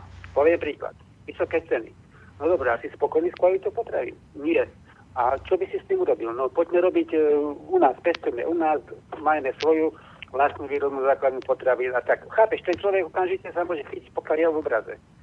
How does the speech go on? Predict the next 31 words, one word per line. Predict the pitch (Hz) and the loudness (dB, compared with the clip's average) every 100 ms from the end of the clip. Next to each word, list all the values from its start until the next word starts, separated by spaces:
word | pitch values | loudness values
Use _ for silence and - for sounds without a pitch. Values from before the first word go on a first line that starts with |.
| - - | -16 -8
Ale | 135 131 | -6 -4
kým | 480 466 | -4 0
mi | 415 | 2
nepovie, | - - - - | 2 2 -2 -2
čo | - - | -8 -8
ho | 113 - | -10 -6
štve, | 139 - | -6 -2
ja | 143 | 0
ďalej | 139 139 139 | 2 0 -2
s | 131 | -6
ním | 131 127 | -6 -4
sa | 143 | 0
nerozprávam. | 165 165 - 113 110 | 0 0 0 -4 -2
Furt | - 170 | 0 2
ho | 160 | 0
držím, | 160 165 160 143 - - - - | 0 0 -2 -4 -14 -20 -20 -14
jak | - | -10
sa | - 127 | -4 2
hovorí, | 156 147 131 | 4 4 0
v | - | 0
kontakte | 170 135 151 - 160 | -2 0 -2 2 0
a | - | 0
pýtam | - 143 131 | 0 -2 0
sa | 131 | -2
ho | 135 | 0
tak, | 135 143 | 0 2
„Ale | 135 | 2
čo | 135 143 | 0 -2
ťa | 175 | -2
štve | - 156 | 0 0
najviac? | 110 92 | 0 -4